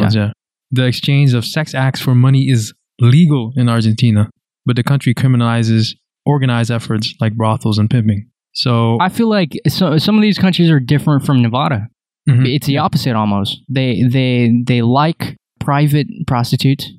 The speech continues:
Speaker 1: Mm-hmm.
Speaker 2: doing it yourself. But in Nevada, they don't like private prostitutes. They like the brothels. Brothels are okay.
Speaker 1: Yeah, because in other countries, it's kinda like they let the entrepreneurs do that. <laughs>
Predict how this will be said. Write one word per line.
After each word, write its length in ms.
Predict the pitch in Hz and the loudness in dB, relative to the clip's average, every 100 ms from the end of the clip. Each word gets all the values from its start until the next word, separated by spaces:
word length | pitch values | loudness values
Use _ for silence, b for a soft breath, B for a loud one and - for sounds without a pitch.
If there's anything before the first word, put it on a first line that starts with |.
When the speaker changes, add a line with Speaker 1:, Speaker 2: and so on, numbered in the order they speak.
| - | -2
Speaker 1:
Mm-hmm. 160 | 131 113 | 2 4
Speaker 2:
doing 220 | 147 139 | 2 0
it 60 | 135 | 0
yourself. 460 | 127 107 120 120 - _ _ _ | -2 0 -2 -4 -8 _ _ _
But 280 | - 123 117 | -4 -2 -2
in 240 | - 123 110 | 0 2 2
Nevada, 500 | 107 123 147 117 104 - | 2 0 0 -2 -4 -4
they 260 | 113 107 107 | -2 -2 -4
don't 200 | 123 139 | -6 -4
like 240 | 120 117 - | -2 -2 -2
private 240 | 110 104 | -4 -2
prostitutes. 500 | 110 104 - 110 - | -2 -4 -2 -4 -2
They 120 | - | -2
like 200 | 110 107 | -2 -2
the 60 | 104 | -4
brothels. 560 | 104 117 107 107 - - - | -2 -2 -2 -6 -8 -12 -6
Brothels 360 | 127 123 107 98 | -4 -2 -2 0
are 120 | 90 | -2
okay. 420 | - 127 101 - - | -2 -2 -4 -8 0
Speaker 1:
Yeah, 260 | 160 175 | 2 2
because 300 | 135 131 131 | 0 0 0
in 120 | 127 131 | 2 2
other 180 | 165 139 | 2 2
countries, 760 | 127 117 117 113 110 107 - _ _ - | 2 2 2 4 4 0 -6 _ _ 0
it's 180 | 131 - | 0 0
kinda 240 | 127 117 | -2 0
like 380 | 110 107 - - _ 127 | 0 -2 -6 -18 _ -2
they 100 | 123 | 0
let 200 | 120 - | 0 -2
the 140 | 120 113 | -2 0
entrepreneurs 800 | 117 - - 110 113 110 107 | 0 -4 -2 2 2 2 0
do 160 | 107 110 | 0 0
that. 280 | 104 988 - | 0 -2 -2
<laughs> 60 | 880 | 0